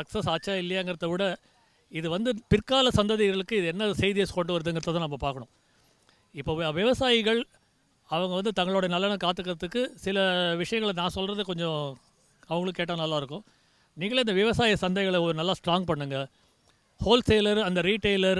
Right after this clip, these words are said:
டிஸ்ட்ரிபியூட்டர் இவங்களெல்லாம் அவாய்ட் பண்ண ட்ரை பண்ணுங்க. டைரக்டா கஸ்டமர் அப்ரோச் பண்ணுங்க. கஸ்டமர், நான் எப்படி ஒரு கிலோ வெ-, வெங்காயத்தை நாற்பது ரூபாய்க்கு வாங்குறேன்னா, அது டைரக்டா உங்ககிட்ட நாற்பது ரூபாய்க்கு வாங்குறதுக்கு நான் சந்தோஷப்படுவேன்.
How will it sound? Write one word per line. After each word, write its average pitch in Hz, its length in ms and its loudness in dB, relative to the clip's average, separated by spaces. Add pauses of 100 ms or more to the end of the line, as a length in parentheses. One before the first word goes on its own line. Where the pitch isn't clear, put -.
(140)
டிஸ்ட்ரிபியூட்டர் 185 540 2
இவங்களெல்லாம் 165 340 0
அவாய்ட் 185 240 0
பண்ண 160 200 -2
ட்ரை 156 180 -2
பண்ணுங்க. 127 360 -8 (100)
டைரக்டா 196 380 0
கஸ்டமர் 185 340 0
அப்ரோச் 170 280 -2
பண்ணுங்க. 131 380 -6 (600)
கஸ்டமர், 233 440 2
நான் 180 240 0
எப்படி 226 160 -2
ஒரு 233 160 4
கிலோ 220 220 0
வெ-, 196 320 6
வெங்காயத்தை 202 380 2
நாற்பது 190 180 2
ரூபாய்க்கு 202 200 2
வாங்குறேன்னா, 190 260 0
அது 180 140 0
டைரக்டா 214 260 2
உங்ககிட்ட 214 300 -2
நாற்பது 208 240 -2
ரூபாய்க்கு 202 160 0
வாங்குறதுக்கு 190 300 -4
நான் 175 140 -6
சந்தோஷப்படுவேன். 147 460 -4